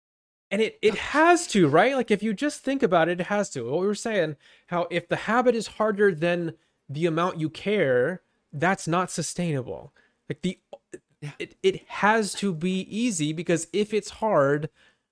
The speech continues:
Speaker 1: you can't do that forever. Just, it's that simple. So
Speaker 2: But you can do easy stuff forever.
Speaker 1: Right,
Speaker 2: And then
Speaker 1: right.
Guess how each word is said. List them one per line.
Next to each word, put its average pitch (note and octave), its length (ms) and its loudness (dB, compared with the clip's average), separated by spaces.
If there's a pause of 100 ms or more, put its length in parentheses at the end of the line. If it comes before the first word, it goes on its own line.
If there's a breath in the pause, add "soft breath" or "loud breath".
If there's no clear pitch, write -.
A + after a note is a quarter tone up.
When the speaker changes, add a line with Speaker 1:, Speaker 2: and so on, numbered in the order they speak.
(320)
Speaker 1:
you D#3 140 -6
can't F#3+ 280 -2
do F3+ 140 2
that B2 200 2
forever. G2 500 -12 (1000)
Just, C#3+ 220 -8 (100)
it's D3+ 160 -2
that E3+ 320 0
simple. A#2 500 -10 (840 soft breath)
So A2+ 340 -2
Speaker 2:
But F3+ 120 0
you E3+ 100 -6
can C#4 280 0
do E3+ 260 2
easy G#3+ 320 -4
stuff A2+ 360 -8
forever. A2+ 440 -8 (120)
Speaker 1:
Right, C4 220 4
Speaker 2:
And F3+ 80 4
then F#3 280 0
Speaker 1:
right. A3 300 -4